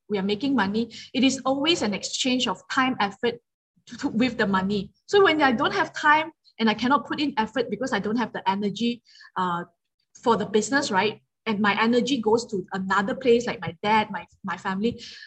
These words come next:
I cannot see the, the money coming back, you know? So that I get really frustrated. I say, "Is, isn't there better way <laughs> to do it?"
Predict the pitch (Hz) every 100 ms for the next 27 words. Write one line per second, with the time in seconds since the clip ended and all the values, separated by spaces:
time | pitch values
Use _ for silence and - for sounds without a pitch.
0 | - _ 247 247 262 320 - 302 320 196
1 | 170 - 185 180 185 196 226 220 214 185
2 | 196 190 - _ _ - 247 339 415 233
3 | 320 311 320 294 311 370 427 226 - 240
4 | 233 254 - 269 - _ _ _ _ _
5 | _ - 294 - 330 427 302 311 226 -
6 | 277 254 247 - - - 269 277 -